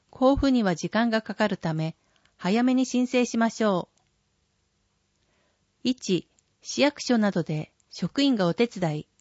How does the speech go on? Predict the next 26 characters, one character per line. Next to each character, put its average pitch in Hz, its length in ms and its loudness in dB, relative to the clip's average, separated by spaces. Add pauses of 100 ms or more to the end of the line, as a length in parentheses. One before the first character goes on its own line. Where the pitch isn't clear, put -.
(800)
市 - 200 -8
役 277 240 0
所 220 200 0
な 208 140 0
ど 180 100 0
で 165 240 -2 (220)
写 180 180 -4
真 254 240 2
撮 254 280 0
影 190 180 4
を 165 100 2
行 175 160 -4
い、 165 360 -4 (320)
職 - 340 -4
員 254 160 4
が 185 100 2
申 247 240 2
請 233 220 4
を 214 40 4
お 208 40 2
手 240 120 2
伝 190 260 -2
い - 20 -2
し - 140 -8
ま 160 120 -2
す。 - 240 -20